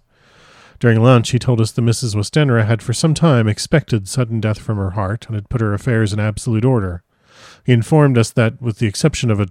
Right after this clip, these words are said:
certain entailed property of Lucy's father's,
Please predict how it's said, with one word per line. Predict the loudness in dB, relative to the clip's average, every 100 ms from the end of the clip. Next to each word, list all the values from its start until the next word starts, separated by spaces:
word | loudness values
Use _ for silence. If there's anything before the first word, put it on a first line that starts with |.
| _
certain | -4 -4 -2 -6
entailed | -2 -2 0 2 2 0
property | -2 -2 0 -2
of | -2 0
Lucy's | 0 0 -8 -4
father's, | 0 0 0 -4 -6